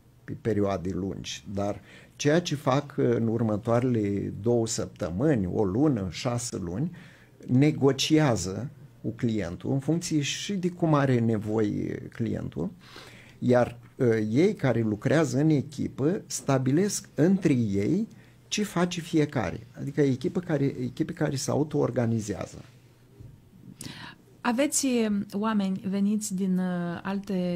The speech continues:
Speaker 2: e, companii din Iași, în principal din marile corporații, cele care atrag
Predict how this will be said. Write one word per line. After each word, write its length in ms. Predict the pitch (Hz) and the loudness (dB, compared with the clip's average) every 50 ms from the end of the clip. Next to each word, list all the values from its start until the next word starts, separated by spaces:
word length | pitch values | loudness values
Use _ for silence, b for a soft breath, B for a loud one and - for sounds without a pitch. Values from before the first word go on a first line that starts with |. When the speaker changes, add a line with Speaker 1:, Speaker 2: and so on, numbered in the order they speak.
| 175 170 175 170 170 180 - - | -2 -4 -4 -6 -6 -8 -8 -8
Speaker 2:
e, 80 | 185 | -8
companii 480 | 180 - 185 180 175 175 175 180 175 180 | -8 -4 -2 -2 -2 0 0 0 0 0
din 160 | 175 175 175 | 0 0 0
Iași, 360 | 175 170 165 170 175 180 - | 0 0 -2 -4 -6 -6 -4
în 60 | 208 196 | -4 -4
principal 560 | 196 - 196 185 - 185 - 196 196 190 180 | -4 -4 -6 -6 -6 -6 -6 -4 -4 -4 -4
din 460 | 175 185 180 180 180 175 175 175 170 | -2 -2 -2 -2 -2 -2 -2 -2 -2
marile 340 | 175 214 214 190 190 180 185 | 0 0 0 0 -2 -4 -6
corporații, 680 | 180 - 185 175 180 - 190 190 190 185 180 - 185 | -8 -8 -10 -10 -10 -8 -8 -8 -6 -8 -8 -10 -12
cele 220 | 175 - 196 190 190 | -10 -8 -8 -8 -8
care 200 | 185 180 180 180 | -8 -8 -10 -10
atrag 480 | 175 - 196 196 190 185 180 180 - | -8 -8 -6 -6 -6 -6 -6 -8 -10